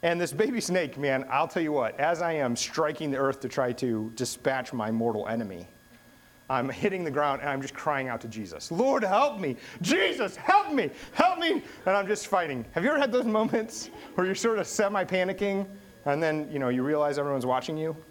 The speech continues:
It's great. It's a great thing, especially landscaping with a bunch of guys. That's a, you're gonna live that one down. That's gonna go well.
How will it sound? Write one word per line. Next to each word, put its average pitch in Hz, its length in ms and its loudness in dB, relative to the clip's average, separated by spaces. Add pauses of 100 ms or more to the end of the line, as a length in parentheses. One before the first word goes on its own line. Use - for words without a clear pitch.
(240)
It's - 200 -10
great. 139 400 0
It's - 120 -8
a 240 60 0
great 135 400 -2
thing, 113 180 -2
especially 160 400 -4
landscaping 143 540 -4
with 131 100 -6
a 120 40 -8
bunch 120 180 -4
of 120 60 -10
guys. 139 340 -2
That's 127 160 -8
a, 104 100 -6 (580)
you're 175 140 0
gonna 180 120 2
live 175 120 2
that 165 160 4
one 143 160 0
down. 107 320 -2
That's 147 160 -12
gonna 120 160 -2
go 117 140 2
well. 113 320 2